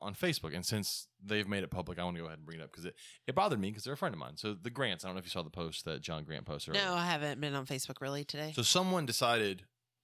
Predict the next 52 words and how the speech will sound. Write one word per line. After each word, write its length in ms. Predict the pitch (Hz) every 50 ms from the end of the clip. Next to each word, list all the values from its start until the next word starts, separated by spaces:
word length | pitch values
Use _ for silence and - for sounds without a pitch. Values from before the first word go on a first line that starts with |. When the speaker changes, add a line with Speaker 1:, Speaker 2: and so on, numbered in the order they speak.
| _ _ _ _ _ _ _ _ _ - - - - - - - - - - _ -
Speaker 1:
to 160 | - - 113
make 200 | 110 110 110 104
a 200 | 85 101 101 98 98
negative 460 | 104 110 117 131 131 127 107 95 -
post 260 | - 90 87 82 -
about 160 | 90 95 92
our 80 | 92 92
buddy 200 | 85 92 90 87
the 80 | 85 87
Grants 300 | 90 104 98 95 90 62
and 140 | 92 98
their, 80 | 98 92
and 200 | 69 98 98 98
their, 200 | 98 98 95 92 - -
and 140 | 98 98
their 80 | 95 90
reptile 280 | 90 85 - - 78 73
shop, 280 | - - 55 - - _ _ _ _ _ _ _ - _ _ _ _ _ - -
uh, 320 | 90 90 90 87 85 80 -
that 320 | 80 101 98 95 85 - - _ - - _ _
they 80 | - 98
don't 180 | 98 104 104 101
take 160 | 113 107 -
care 120 | 107 107
of 60 | 101 98
their 80 | 87
animals 380 | 95 110 110 110 107 104 92 90
and 100 | 90 90
that 120 | 87 -
they 120 | - 87 85
just, 240 | 85 82 - - - _ _ -
the, 340 | 76 73 65 69 64 53 - -
the 80 | - 90
animals 240 | 107 110 107 95
are 40 | 85
sick 220 | - - 131 127 -
and 120 | 95 92
dying 300 | 85 120 123 120 120 120 110
and 60 | 98
they're 80 | 92 92 90
just 140 | - - -
throwing 220 | 127 127 127 123
them 80 | 117 110
away. 360 | 107 110 110 113 113 113 101 - _ _ - - - - - - _ - _ -
Because 260 | 131 120 170 180 147
the 60 | 147
person, 520 | 151 - 220 247 226 - 123 107 113 113 - _
from 400 | - - - - - 110 113 127
what 140 | 175 202
we 60 | 180 143
can 60 | 113
tell, 240 | - 131 117 - -